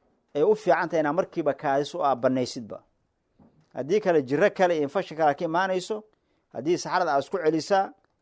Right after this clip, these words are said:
mindhiciraday qabsanaysaa, mindhiciradii biyahay ka dhuuqayaan, biyaha markay ka dhuuqaan way sii adkaanayaan, dhagaxay sii noqonaysaa. Saacadda ay ku qabatay, maskaxda kuu sheegto, saxaro ku hayso, ila maskaxdaa soo gudbinayso,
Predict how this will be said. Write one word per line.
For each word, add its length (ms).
mindhiciraday 480
qabsanaysaa, 720
mindhiciradii 480
biyahay 320
ka 120
dhuuqayaan, 640
biyaha 220
markay 220
ka 100
dhuuqaan 420
way 120
sii 180
adkaanayaan, 440
dhagaxay 260
sii 140
noqonaysaa. 460
Saacadda 540
ay 100
ku 140
qabatay, 300
maskaxda 440
kuu 220
sheegto, 380
saxaro 360
ku 140
hayso, 380
ila 140
maskaxdaa 400
soo 160
gudbinayso, 540